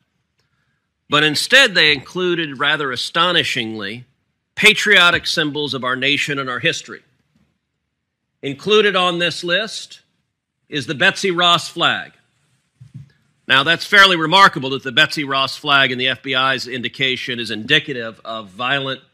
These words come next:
uh, militia violent extremism, because among other people who have been publicly alongside the Betsy Ross flag,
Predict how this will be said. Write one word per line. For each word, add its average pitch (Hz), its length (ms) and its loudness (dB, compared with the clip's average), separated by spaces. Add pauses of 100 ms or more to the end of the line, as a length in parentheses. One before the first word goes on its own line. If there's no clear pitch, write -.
(280)
uh, 127 120 -8
militia 165 560 0
violent 165 380 4
extremism, 147 720 0
because 143 260 -8
among 175 240 0
other 202 220 2
people 147 420 -6
who 147 140 -4
have 123 120 -8
been 135 360 -2 (680)
publicly 180 880 0 (840)
alongside 170 800 0
the 139 80 -12
Betsy 151 320 -8
Ross 139 380 -10 (360)
flag, 135 560 -2